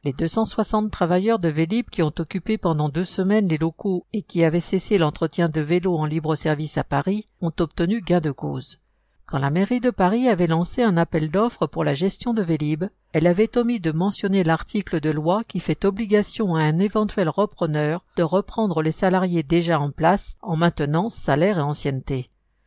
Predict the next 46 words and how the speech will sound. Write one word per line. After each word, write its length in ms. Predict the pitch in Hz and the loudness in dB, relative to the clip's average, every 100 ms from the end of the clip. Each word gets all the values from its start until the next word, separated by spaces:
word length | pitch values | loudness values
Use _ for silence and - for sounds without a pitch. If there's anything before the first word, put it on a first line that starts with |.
| _ _ - | _ _ -4
L'ancien 340 | 147 131 131 | -2 -2 -2
patron, 400 | 131 170 - 240 | 0 0 0 0
J 140 | 233 165 | 0 -2
C 180 | - 143 | -2 -2
Decaux, 480 | 175 - 254 247 - | -2 -2 -4 -4 -2
avait 200 | 175 185 | 0 2
perdu 340 | 180 226 226 | 2 0 0
l'appel 360 | 247 156 156 165 | 0 0 0 0
d'offres 280 | 220 240 - | 0 -2 -4
au 40 | |
profit 440 | - 170 - - 202 | -4 -6 -6 -8 -4
de 160 | 170 | -4
Smooth 300 | 151 - 226 | -4 -6 -2
and 220 | 208 165 | 0 0
Go, 300 | 151 156 185 - | 0 -2 -2 -6
qui 140 | - 170 | -10 -6
voulait 240 | 180 202 | -2 0
bien 180 | 175 226 | 2 2
reprendre 440 | 233 240 - 226 | 2 0 0 0
les 140 | 160 151 | 2 0
anciens 280 | 175 - 190 | 0 0 0
salariés, 540 | 190 165 156 160 220 _ | 2 2 2 0 -4 _
mais 120 | 240 | -6
moins 180 | 240 190 | -2 -2
cher. 440 | 160 143 131 143 - _ _ _ _ | -2 -4 -6 -8 -16 _ _ _ _
Avec 280 | - 143 151 | -6 -4 -2
le 80 | - | -2
soutien 360 | 190 233 - 254 | -2 -4 -2 0
des 120 | 214 | 0
syndicats 480 | - 196 180 - 190 | 2 0 0 0 0
C 160 | - | 0
G 180 | 180 156 | -2 -2
T 220 | - 143 | -2 -2
et 20 | 143 | -4
Sud, 440 | - 226 220 202 _ - | -4 -6 -4 -6 _ -4
les 80 | 170 | -2
travailleurs 540 | - 190 214 226 233 | 2 4 4 4 2
avaient 180 | 175 175 | 2 2
demandé 460 | 160 175 175 170 208 | 0 0 0 2 2
l'arbitrage 560 | 180 180 196 - 196 | 0 -2 -4 -2 0
d'un 140 | 156 147 | 0 -2
tribunal 640 | 202 190 175 156 151 190 - _ | -2 -2 0 2 2 0 -6 _
qui 140 | - | -4
les 200 | 165 151 | 0 2
avait 160 | 160 143 | 0 0
déboutés, 640 | 139 175 185 220 - 254 | -2 -2 -2 -8 -6 -6